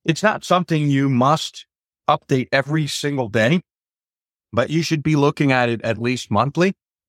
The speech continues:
so that you can update the activity. And, and it really depends on the resources that you have, meaning systems, dedicated people to do this. And it, it's something that we need to, as an, as an industry,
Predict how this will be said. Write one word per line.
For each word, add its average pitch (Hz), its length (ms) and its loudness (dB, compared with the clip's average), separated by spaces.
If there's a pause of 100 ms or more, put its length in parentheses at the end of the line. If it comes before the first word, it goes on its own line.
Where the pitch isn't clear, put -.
so 131 140 -2
that 120 140 0
you 131 100 -2
can 123 160 0
update 113 480 0
the 110 140 2
activity. 107 600 -2
And, 120 300 -2
and 127 140 2
it 123 160 0
really 151 500 4
depends 131 680 0
on 110 520 2
the 107 100 -6
resources 131 600 0
that 127 140 0
you 117 100 0
have, 127 240 0
meaning 107 260 -6
systems, 143 680 -2 (680)
dedicated 131 560 0
people 131 320 0
to 113 80 0
do 123 240 -2
this. 110 340 0
And 110 320 0
it, 123 220 0
it's 131 180 -4
something 202 300 0
that 143 200 2
we 143 220 0
need 147 300 0
to, 135 180 0
as 117 140 0
an, 113 180 -2
as 120 160 -2
an 117 100 2
industry, 147 680 0